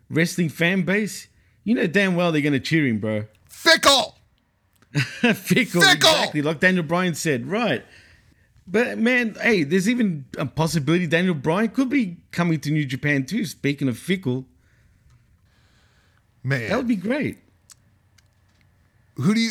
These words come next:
Speaker 2: who is your number one you wanna see the American Dragon, Dan-, Bryan Danielson, your number one guy in New Japan Pro Wrestling, who do you wanna see him wrestle? That's not Minoru Suzuki, because the,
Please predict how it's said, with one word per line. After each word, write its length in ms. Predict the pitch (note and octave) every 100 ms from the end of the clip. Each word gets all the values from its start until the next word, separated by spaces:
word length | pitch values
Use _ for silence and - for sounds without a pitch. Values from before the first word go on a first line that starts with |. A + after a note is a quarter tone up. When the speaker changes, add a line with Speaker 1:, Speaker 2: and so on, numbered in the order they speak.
| G#3+
Speaker 2:
who 320 | D3 F3+ A#3+
is 220 | B3 D#3+
your 140 | G3 F#3+
number 560 | E3 E3 F#3+ G#3 G#3
one 380 | F3+ D#3+ D#3+ D3+
you 140 | C#3+ D3
wanna 220 | D#3 C#3+
see 200 | - C#3+
the 160 | C3+
American 520 | C3+ B2+ C3 C#3+ C#3 B2+
Dragon, 440 | B2+ B2+ B2+ A2+
Dan-, 400 | A#2+ B2 B2+ B2+ -
Bryan 420 | B2 E3 F3+ C#3+
Danielson, 760 | C#3 C#3+ C#3 B2 - A2 F#2 F#2+ _ _ _ _ -
your 180 | E3 D#3
number 440 | D#3 F#3 G#3 B3
one 280 | A3 G#3+ G3
guy 220 | F3 E3+
in 160 | C#3+ C3
New 120 | D3
Japan 340 | B2+ C#3 D3
Pro 180 | A#2+ C#3
Wrestling, 460 | B2+ B2 A#2+ A2+ G2
who 180 | - F#3+
do 60 |
you 100 | F3
wanna 180 | D#3 C3+
see 160 | C3 B2+
him 140 | G#2
wrestle? 320 | F2+ - - _ -
That's 280 | F#3 -
not 240 | G3+ G#3 G#3
Minoru 420 | G3+ F3 E3+ E3+
Suzuki, 480 | E3 C3+ D3+ B2 G#2+
because 340 | B2+ E3 C#3+
the, 100 | F3